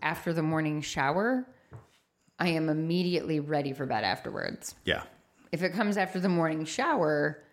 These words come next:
Speaker 2: Everybody, I think everybody knows. I
Speaker 1: I'm
Speaker 2: think this is not the first time I've talked about this.
Speaker 1: It might not be.
Speaker 2: That as soon as you come, you want a nap.
Speaker 1: Mm-hmm.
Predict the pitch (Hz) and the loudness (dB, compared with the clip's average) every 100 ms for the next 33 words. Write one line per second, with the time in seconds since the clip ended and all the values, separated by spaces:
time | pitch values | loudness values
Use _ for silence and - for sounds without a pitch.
0 | - 117 101 104 113 101 101 98 - 110 | -2 0 0 0 0 2 0 0 0 0
1 | 110 147 147 120 113 107 107 120 101 - | 2 0 0 0 2 0 2 0 0 0
2 | 180 139 135 127 123 101 107 113 110 - | 0 0 0 -2 0 -2 0 0 -2 -2
3 | 117 107 - 117 110 95 95 117 139 - | 0 0 0 0 2 0 0 0 0 -2
4 | 85 - - 190 185 175 175 165 156 143 | -6 -6 -2 -2 0 0 0 0 0 0
5 | 165 - - - 110 101 - - 110 104 | 0 -4 -16 -6 0 0 0 -2 0 0
6 | - 127 113 104 104 135 120 101 101 101 | 2 2 2 0 0 0 2 0 2 0
7 | - 98 95 120 101 - 180 202 160 202 | 0 -4 0 0 -2 -6 -4 -4 -4 -2
8 | 190 202 | 0 0